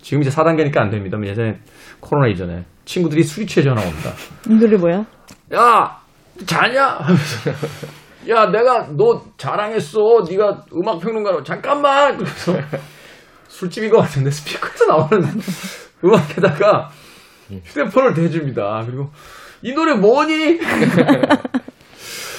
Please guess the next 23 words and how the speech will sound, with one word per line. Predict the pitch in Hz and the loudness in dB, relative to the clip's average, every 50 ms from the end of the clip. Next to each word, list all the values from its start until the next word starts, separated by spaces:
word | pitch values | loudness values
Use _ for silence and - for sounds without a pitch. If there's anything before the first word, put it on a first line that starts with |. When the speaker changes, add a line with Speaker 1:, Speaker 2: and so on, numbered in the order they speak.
| - - - - - - - 392 427 403 370 359 349 330 302 294 285 277 262 247 | -14 -14 -14 -14 -14 -14 -10 -6 -4 -2 0 0 0 -2 -2 -4 -6 -6 -6 -6
Speaker 1:
하, | 220 - - - - - | -8 -8 -10 -10 -10 -12
진짜, | - - 120 107 - 131 120 110 104 - - - - _ | -6 -4 -4 -2 2 4 4 4 2 0 -10 -20 -20 _
아, | - 92 92 95 98 | -6 -6 -6 -4 -4
그렇게 | - 127 123 - 143 | -2 -2 2 4 4
해서 | 131 135 127 - - - - - - - | 6 6 4 2 0 -12 -18 -20 -20 -10
그 | - 117 110 107 107 104 104 101 95 - - | -6 -2 -2 0 0 0 0 -2 -4 -8 -4
교우 | - 135 139 131 | 2 4 6 6
관계 | 135 131 123 123 117 | 6 6 6 4 2
끊긴 | - 170 147 - 131 | 2 -2 0 0 0
친구도 | - - 127 123 107 113 | 0 2 0 2 2 2
꽤 | - 143 | 0 2
많습니다. | 107 90 85 87 - - - 90 110 - - - - 117 - - - - - 311 - | 2 2 0 -2 -4 -6 -6 -4 -4 -4 -4 -4 -12 -12 -12 -14 -14 -6 -6 -6 -6
<laughs> | - - 440 - - - - - - 349 - - - 269 180 - _ _ _ - - - - - - 320 - - - - | -4 -2 -2 -2 -2 -4 -4 -4 -4 -4 -4 -6 -6 -6 -6 -6 _ _ _ -18 -16 -12 -12 -12 -12 -12 -8 -10 -6 -2
그런 | 151 156 160 160 | 2 2 4 4
일들이 | 143 - - - 156 147 147 165 147 - - - - - | 2 0 2 2 4 4 4 2 0 -2 -6 -12 -4 2
매일 | 143 139 139 185 180 143 | 4 6 6 6 6 4
벌어진다는 | - 123 123 123 143 127 127 117 107 117 107 101 | 2 0 0 0 0 0 -2 -2 -4 -4 -4 -4
거죠. | 92 95 95 - | -6 -8 -6 -6
Speaker 2:
정말 | 131 - 220 220 | -4 -4 -4 -2
많죠. | 180 156 170 180 - - - 175 180 180 185 190 190 - | -2 -4 -6 -6 -10 -14 -14 -12 -12 -10 -12 -14 -10 0
Speaker 1:
네. | 139 - | 2 2
Speaker 2:
거기 | 127 123 120 113 110 107 113 | 2 4 2 0 -2 -4 -4
그 | - 226 | -6 -8